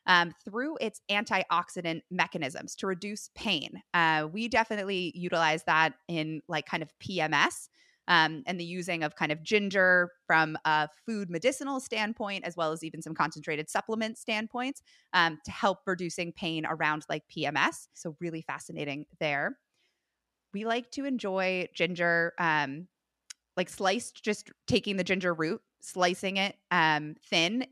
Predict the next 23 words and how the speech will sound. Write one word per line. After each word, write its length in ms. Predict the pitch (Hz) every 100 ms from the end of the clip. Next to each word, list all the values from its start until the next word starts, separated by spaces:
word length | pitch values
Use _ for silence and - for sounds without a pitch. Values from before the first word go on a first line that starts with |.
| -
and 260 | 175 160 -
putting 180 | 190
it 40 | 180
in 60 |
the 60 | 185
bottom 260 | 160 160 165
of 120 | 151
a 60 |
mug, 360 | 156 151 160 202 233 -
and 80 | 180
then 100 | 170
just 180 | 160 -
pouring 380 | 190 165 165
hot 280 | 170 185 147
water 440 | 160 147 156 156 - _
over 320 | 175 165 175 214
it 140 | 262
and 120 | 185 170
letting 200 | 156 156
it 120 | -
kind 180 | 160 151
of 80 |
steep. 520 | - - - 175 254